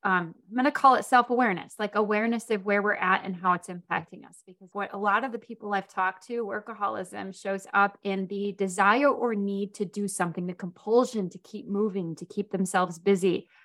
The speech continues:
regardless of whether or not that's the best thing for them to be putting their energy into in that moment. So when we look at this grade, the slope, right? And, and part one is, "I'm fine. I'm busy. Everything's fine. Everything's fine. I got this. We're good.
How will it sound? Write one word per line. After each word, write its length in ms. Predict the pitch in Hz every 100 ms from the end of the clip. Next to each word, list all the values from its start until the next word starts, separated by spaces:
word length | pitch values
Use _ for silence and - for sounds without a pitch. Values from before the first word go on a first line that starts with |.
| _ _
regardless 560 | 214 208 196 220 233 233
of 120 | 208
whether 280 | 214 208 -
or 140 | 196
not 320 | 196 190 -
that's 300 | 190 180 -
the 260 | - 190 196 - -
best 360 | 190 180 -
thing 240 | - 185 180
for 160 | -
them 240 | 175 170 175
to 100 | 170
be 100 | 175
putting 280 | 185 170 165
their 120 | 160
energy 380 | 175 180 170 165
into 260 | 160 -
in 100 | 160
that 180 | 160 -
moment. 320 | 165 160 - - _ _ _ _ _
So 120 | -
when 100 | 226
we 120 | 226 214
look 260 | 247 285
at 80 | 330
this 160 | 262 202
grade, 440 | 208 202 175 175
the 80 | 185
slope, 540 | - 190 185 165 -
right? 400 | - 185 196 - -
And, 180 | 208 202
and 280 | 208 196 -
part 240 | 247 247
one 200 | 240 240
is, 100 | 220 -
"I'm 160 | 330 359
fine. 360 | 403 392 302
I'm 220 | 269 349
busy. 340 | 392 427 226 -
Everything's 520 | 339 403 392 381 370
fine. 260 | 359 240 -
Everything's 460 | 247 311 330 339
fine. 240 | - 233 220
I 180 | 240 269
got 280 | 262 247 240
this. 180 | 233
We're 160 | 202 214
good. 280 | 190 170